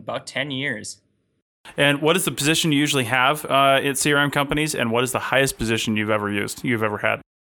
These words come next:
Speaker 1: Um, the highest position is actually my current position, which is a senior archaeologist. Um, although I do not have a master's degree, degree, and I am not an R P A.
Speaker 2: Okay, so what is senior archae-, I mean, companies have different titles for everybody, but what is,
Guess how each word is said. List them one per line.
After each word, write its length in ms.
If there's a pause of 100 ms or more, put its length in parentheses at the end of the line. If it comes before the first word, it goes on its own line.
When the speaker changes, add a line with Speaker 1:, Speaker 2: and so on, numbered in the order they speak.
(340)
Speaker 1:
Um, 600
the 100
highest 260
position 340
is 120
actually 280
my 120
current 260
position, 500
which 220
is 380
a 180
senior 380
archaeologist. 800 (100)
Um, 380 (280)
although 440
I 540 (200)
do 200
not 180
have 140
a 40
master's 380
degree, 680 (100)
degree, 440
and 140
I 40
am 200
not 400
an 100
R 140
P 260
A. 220 (760)
Speaker 2:
Okay, 260 (180)
so 160
what 140
is 120
senior 320
archae-, 300
I 20
mean, 200
companies 440
have 320
different 300
titles 280
for 120
everybody, 340
but 160
what 160
is, 200